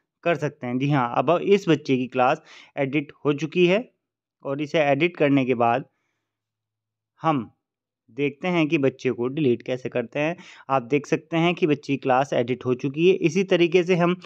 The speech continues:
पुनः बच्चे को सिलेक्ट करते हैं और उस बच्चे को डिलीट करते हैं। डिलीट में क्या-क्या ऑप्शंस आपको दिखाई देंगे, क्या-क्या रीजंस आपको देने होंगे, वो सभी हम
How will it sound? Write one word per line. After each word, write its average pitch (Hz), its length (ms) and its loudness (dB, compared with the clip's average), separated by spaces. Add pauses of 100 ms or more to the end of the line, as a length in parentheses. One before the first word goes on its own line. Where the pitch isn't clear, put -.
(260)
पुनः 175 200 4
बच्चे 185 280 0
को 170 120 0
सिलेक्ट 160 280 0
करते 156 300 0
हैं 160 120 2
और 165 240 2
उस 185 280 2
बच्चे 160 320 2
को 131 260 0 (400)
डिलीट 175 300 2
करते 190 260 2
हैं। 202 160 0
डिलीट 196 300 2
में 226 100 0
क्या-क्या 185 400 0
ऑप्शंस 190 460 2
आपको 165 300 2
दिखाई 143 300 2
देंगे, 139 380 4
क्या-क्या 151 360 0
रीजंस 139 440 2
आपको 139 280 0
देने 127 220 2
होंगे, 127 320 0 (380)
वो 202 120 2
सभी 156 460 2 (340)
हम 160 380 0